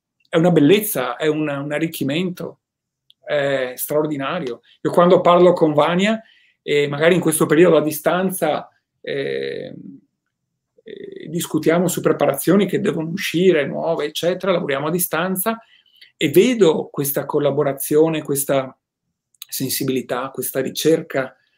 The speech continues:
eh, sì, in parte posso dirti femminile,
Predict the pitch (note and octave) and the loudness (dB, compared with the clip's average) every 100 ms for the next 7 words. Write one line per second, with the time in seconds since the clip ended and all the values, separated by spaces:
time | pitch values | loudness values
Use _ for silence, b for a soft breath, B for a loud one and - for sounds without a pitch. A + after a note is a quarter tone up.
0 | _ _ _ - B2 A#2+ A#2 A2 A2 _ | _ _ _ -12 -8 -8 -8 -10 -14 _
1 | _ _ _ _ _ _ _ _ _ _ | _ _ _ _ _ _ _ _ _ _
2 | _ _ _ _ - C#4 A3+ G3+ G3 A3 | _ _ _ _ -4 0 0 0 0 -2
3 | - G3+ E3+ - D#3 F3 F3 D3+ D3 C#3+ | -2 -4 -4 -6 0 0 0 -2 -2 -2
4 | C#3+ C3+ B2 B2 A#2+ | -2 -4 -6 -8 -10